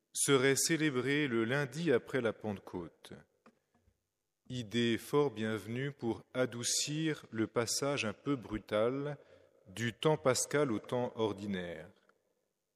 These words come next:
Le temps ordinaire de l'Église, en effet, est celui vécu sous l'influence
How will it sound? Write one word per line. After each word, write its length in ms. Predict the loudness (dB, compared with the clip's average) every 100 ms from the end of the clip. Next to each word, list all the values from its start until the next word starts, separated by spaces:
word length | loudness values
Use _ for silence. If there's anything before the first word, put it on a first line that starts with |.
| _ _ _ _ _ _ _ 0
Le 120 | 2
temps 220 | 4 6
ordinaire 420 | 6 4 0 2
de 100 | 2
l'Église, 440 | 0 -2 -2 -2 -2
en 220 | -2 -2
effet, 500 | -2 -2 -2 -2 -4 _ _ _ _ _ _ _ _ _ _
est 160 | 2 4
celui 540 | 4 4 2 2 0
vécu 520 | 2 0 -2 -4 -2 0
sous 360 | -2 0 0
l'influence 1080 | 0 -2 -4 -4 0 0 -2 -4 -6 -8